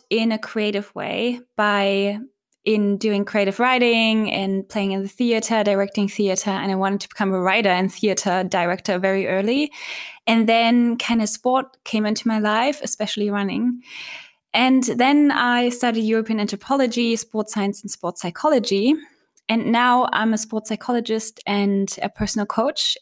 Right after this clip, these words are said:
and I empower people to change and perform, which means that I coach athletes, um, on a high level and in a casual level.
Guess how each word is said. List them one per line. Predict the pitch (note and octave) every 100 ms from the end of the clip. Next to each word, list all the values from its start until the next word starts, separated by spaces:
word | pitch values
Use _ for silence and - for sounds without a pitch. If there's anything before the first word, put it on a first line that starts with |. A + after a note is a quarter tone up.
| -
and | A3 A3 G#3+ -
I | G3+ G#3 G#3 G#3 - - - - _ -
empower | A3 - A3+ A#3+ B3+
people | B3 B3 A#3 G#3+
to | A3
change | - A3 G#3+ G3+ -
and | G3+ -
perform, | G3 - E3+ F#3+ G3+ G3+ _ _ -
which | G#3 -
means | A3+ A#3 -
that | G#3+
I | G#3 G3+ G#3 - - - _ -
coach | - A#3 -
athletes, | G3 - D4 D4 - - - -
um, | G#3 G#3+ G#3 -
on | - G#3
a | G3+
high | G#3 A3+
level | C4 B3 A#3+ A3+
and | G3
in | G3
a | F#3+
casual | - A3 A3+ B3
level. | A#3+ A#3 A#3+ B3+